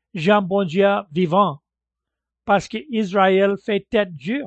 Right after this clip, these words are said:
tankou yon gazèl ak tèt rèd. Èske Seyè, koulya, kapab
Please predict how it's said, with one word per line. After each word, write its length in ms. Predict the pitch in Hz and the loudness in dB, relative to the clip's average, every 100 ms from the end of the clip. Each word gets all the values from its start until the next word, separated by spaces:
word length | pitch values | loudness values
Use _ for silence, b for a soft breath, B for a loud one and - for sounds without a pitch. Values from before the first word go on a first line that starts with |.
| - _ _ _ _ | -14 _ _ _ _
tankou 340 | 220 202 220 202 | -4 -4 -4 -2
yon 160 | 190 160 | -2 -2
gazèl 640 | 175 160 131 190 180 143 131 _ _ - | 0 0 0 0 0 -2 -8 _ _ -10
ak 180 | 175 - | -8 -4
tèt 260 | 220 175 - | -4 -4 -4
rèd. 400 | 160 196 180 120 _ _ _ _ _ _ _ | 0 2 2 -2 _ _ _ _ _ _ _
Èske 300 | 214 - 226 | -8 -6 -8
Seyè, 480 | - 226 208 190 180 196 233 - _ _ | -6 -4 0 0 0 -2 -4 -12 _ _
koulya, 480 | - 220 190 185 196 202 | -10 -6 0 0 0 -4
kapab 460 | 226 190 196 185 | -6 -2 0 0